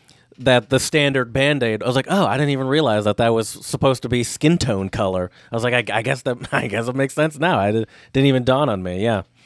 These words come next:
But it's like, yeah, you, like, you don't even rea-, like, or I didn't even realize that there was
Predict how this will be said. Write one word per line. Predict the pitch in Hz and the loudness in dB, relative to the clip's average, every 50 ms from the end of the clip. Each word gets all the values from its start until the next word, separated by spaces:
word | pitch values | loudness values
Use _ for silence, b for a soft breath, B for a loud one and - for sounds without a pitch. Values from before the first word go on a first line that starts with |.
| B B B B B _ | B B B B B _
But | 156 165 | 2 2
it's | 165 - | 2 4
like, | 170 151 151 | 2 2 4
yeah, | 180 185 160 120 101 | 4 4 4 4 2
you, | 107 123 143 143 | 0 -2 -4 -2
like, | 135 135 135 123 | 0 0 0 2
you | 135 147 | 2 2
don't | 147 147 | 4 4
even | 139 135 127 123 117 | 2 2 0 0 0
rea-, | 117 127 127 - | 0 0 0 -2
like, | - 120 120 113 | 0 0 0 2
or | 110 110 110 110 110 - | 4 2 2 2 0 2
I | 98 120 127 | 2 4 4
didn't | 131 127 123 | 4 4 2
even | 120 117 110 | 0 0 0
realize | 110 117 120 120 117 113 110 107 101 | 2 2 2 4 4 4 2 2 0
that | 110 110 - | -2 -2 0
there | 113 113 113 | 0 0 2
was | 113 110 107 104 - - - | 0 0 -2 -4 -6 -10 -12